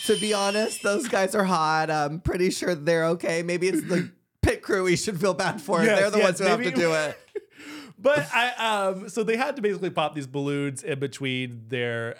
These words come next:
Speaker 2: ass or whatever. I thought it was funny when Jimbo wanted them to go at it. Did you see that?
Speaker 1: I don't remember.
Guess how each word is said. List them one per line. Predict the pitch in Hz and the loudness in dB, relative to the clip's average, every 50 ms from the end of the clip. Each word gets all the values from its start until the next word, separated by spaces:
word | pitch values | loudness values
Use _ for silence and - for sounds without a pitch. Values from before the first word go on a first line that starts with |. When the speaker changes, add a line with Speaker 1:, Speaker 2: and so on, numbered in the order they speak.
| - | -2
Speaker 2:
ass | 127 127 123 127 123 | -2 0 0 -2 -4
or | 139 135 | -6 -6
whatever. | 127 127 127 123 117 127 127 127 131 - | -4 -4 -4 -4 -4 -6 -4 -4 -6 -6
I | 127 123 | -6 -8
thought | 123 - 135 127 | -6 -6 -6 -6
it | 127 127 | -6 -8
was | 123 117 | -8 -12
funny | - - 120 120 120 120 | -10 -10 -10 -8 -8 -10
when | 120 117 120 113 | -10 -10 -10 -10
Jimbo | 120 113 113 104 117 120 120 | -10 -12 -10 -8 -8 -6 -6
wanted | 117 117 117 113 113 104 | -6 -8 -10 -12 -12 -12
them | 117 120 117 117 110 | -12 -14 -12 -12 -12
to | 113 110 110 - _ _ _ _ _ _ _ _ _ _ _ _ _ _ | -12 -14 -14 -16 _ _ _ _ _ _ _ _ _ _ _ _ _ _
go | - 131 123 120 | -4 -2 -2 -2
at | 113 113 120 127 | -2 -4 -4 -4
it. | 139 147 156 208 214 220 | -4 -6 -6 -8 -10 -14
Did | 131 113 | -14 -12
you | 127 139 | -10 -10
see | 135 - 143 135 135 | -10 -10 -12 -12 -12
that? | 151 156 175 180 - - - _ _ - | -10 -8 -8 -10 -10 -12 -16 _ _ -8
Speaker 1:
I | 131 - 190 202 | -6 -4 -2 -2
don't | 202 226 226 | -2 -2 -2
remember. | 214 196 190 170 175 175 165 160 160 151 147 143 156 - | -2 -2 0 0 0 0 0 0 0 0 0 0 0 -4